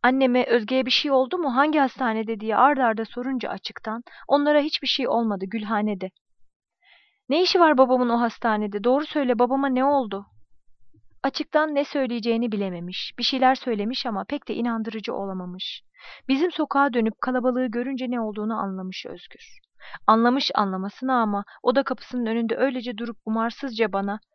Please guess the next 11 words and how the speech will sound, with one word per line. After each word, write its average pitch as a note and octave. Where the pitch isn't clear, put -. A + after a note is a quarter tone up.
"Anne, B3
doğru C4
mu?" B3
diye G3+
sorarken G#3
gözleri G#3+
acı, G#3+
endişe G#3+
ve A3
öfke G3
doluydu. E3